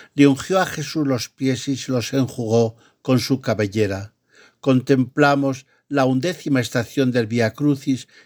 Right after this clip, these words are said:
Jesús es clavado en la cruz. Tomaron a Jesús y, cargando él mismo con la cruz,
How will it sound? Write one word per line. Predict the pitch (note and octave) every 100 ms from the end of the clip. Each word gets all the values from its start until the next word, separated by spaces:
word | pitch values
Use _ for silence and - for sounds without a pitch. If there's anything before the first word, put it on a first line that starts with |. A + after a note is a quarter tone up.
| _
Jesús | - C3 - F#3 D#3 -
es | C#3+
clavado | - C#3 A#2+ B2+ A#2+
en | A2+
la | G#2+ G#2
cruz. | A2 G2 _ _ _ _ _ _ _ _ _
Tomaron | - C#3+ D#3+ E3+ D#3+
a |
Jesús | C3 C#3 - E3+ E3 -
y, | E3+
cargando | D3+ D3 C3 F3+ G3+ F#3
él | E3
mismo | D3+ D#3+ C3 C3+
con | - A#2+
la | A2
cruz, | - C#3 C#3